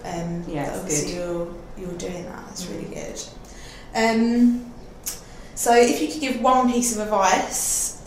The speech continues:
Speaker 1: to, um, a, a new mum, what, what would you say to them?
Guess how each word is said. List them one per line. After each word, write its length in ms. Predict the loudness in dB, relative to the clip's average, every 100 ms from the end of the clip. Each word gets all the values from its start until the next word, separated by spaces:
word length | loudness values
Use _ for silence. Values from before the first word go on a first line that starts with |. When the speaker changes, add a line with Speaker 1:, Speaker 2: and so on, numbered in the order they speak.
| 0
Speaker 1:
to, 600 | 0 -2 0 -2 -2 -6 -6
um, 680 | -6 -4 -4 -6 -8 -8 -10 -10 -6 -2
a, 80 | -2 -2 -4
a 40 | -4
new 180 | -4 -2
mum, 540 | 0 0 0 0 -4 -12 -16 -16 -14 -8
what, 360 | -4 -4 -4 -8
what 120 | -8
would 160 | -8 -8
you 220 | -8 -8
say 280 | -6 -6 -6
to 160 | -8 -8
them? 160 | -10